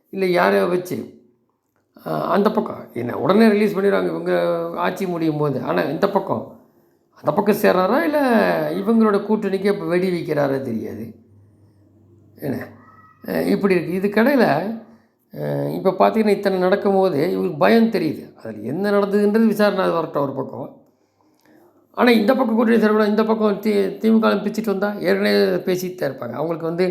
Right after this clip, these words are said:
ஆட்சியில பங்கு வேணும், அது எல்லாம் நடந்துட்டு இருக்குது. இல்ல அவர் ஸ்டாண்ட் எடுத்த, ஆனா அதுக்கடையிலேயே தலைவர்கள் ஆனா கீழே தொண்டர்கள் ஜெல்லாக மாட்டான்னு சொல்லுவாங்க. இங்க என்ன ஆகி போச்சு,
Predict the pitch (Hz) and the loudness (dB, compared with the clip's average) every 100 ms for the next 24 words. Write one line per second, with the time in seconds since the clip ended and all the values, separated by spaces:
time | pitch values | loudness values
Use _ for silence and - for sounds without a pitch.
0 | 180 - - - _ _ - - 180 185 | -2 -12 -18 -20 _ _ -8 0 2 2
1 | 160 151 160 160 160 156 147 147 151 151 | 2 0 0 2 2 2 0 0 -2 -2
2 | 151 151 156 147 143 139 - 104 - - | -2 -2 -2 -2 -2 -6 -10 -12 -12 -14
3 | - _ _ _ _ _ _ _ _ _ | -18 _ _ _ _ _ _ _ _ _
4 | - - - - - - - 175 123 175 | -20 -20 -20 -20 -20 -12 0 0 2 0
5 | - 202 190 185 170 - 147 131 127 147 | 2 2 2 2 -2 -2 -2 0 -2 -2
6 | 170 175 180 170 123 151 - - - _ | 0 2 4 2 2 0 -2 -14 -20 _
7 | _ _ - 175 226 233 233 220 220 202 | _ _ 0 4 4 4 4 4 4 4
8 | 202 190 196 190 185 190 208 208 208 202 | 2 4 2 2 0 -2 -2 -2 -2 -2
9 | 170 185 196 190 160 165 175 165 160 156 | -4 -4 -2 -2 -2 0 2 2 0 0
10 | 156 147 135 120 131 170 175 185 220 220 | -2 -2 -2 -2 -4 -2 0 2 4 2
11 | 180 - 175 135 147 - | 0 -2 -4 -2 -4 -8